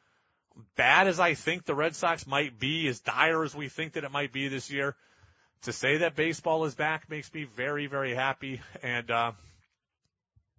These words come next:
I, the Red Sox are gonna be an interesting team. I don't think they're gonna be a good team. They're gonna be an interesting team because there's gonna be a lot of young guys to follow. And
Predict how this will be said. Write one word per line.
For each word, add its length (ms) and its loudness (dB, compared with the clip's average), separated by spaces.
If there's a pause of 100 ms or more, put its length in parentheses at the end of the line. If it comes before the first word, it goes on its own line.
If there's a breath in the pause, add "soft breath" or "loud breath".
(340)
I, 200 0 (1300 soft breath)
the 80 2
Red 180 4
Sox 260 6
are 40 -4
gonna 160 -4
be 100 0
an 60 -2
interesting 500 -8
team. 220 -4 (180)
I 80 2
don't 140 0
think 120 -4
they're 100 -2
gonna 120 0
be 140 2
a 20 2
good 240 4
team. 320 -2 (540)
They're 160 4
gonna 100 2
be 140 2
an 60 0
interesting 420 -8
team 260 -10
because 220 -6
there's 120 -6
gonna 120 -4
be 60 0
a 60 2
lot 200 4
of 80 -2
young 180 2
guys 300 2
to 80 -12
follow. 580 2
And 100 -6